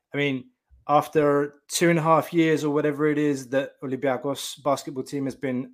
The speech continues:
out of the Greek league, uh, to come back this year and, and complete the domestic double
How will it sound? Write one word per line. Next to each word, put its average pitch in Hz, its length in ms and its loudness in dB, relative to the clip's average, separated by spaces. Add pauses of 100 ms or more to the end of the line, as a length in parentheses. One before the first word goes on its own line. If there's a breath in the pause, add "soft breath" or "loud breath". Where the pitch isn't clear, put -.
(140)
out 143 220 2
of 117 340 -8
the 127 80 -4
Greek 135 380 -6
league, 131 460 -4 (540 soft breath)
uh, 127 300 -6 (100)
to 135 100 -8
come 147 440 -4
back 143 340 0 (240)
this 135 380 -6
year 139 500 0
and, 127 400 -6
and 127 180 -8
complete 139 420 -6
the 123 80 -8
domestic 127 520 -8
double 131 420 0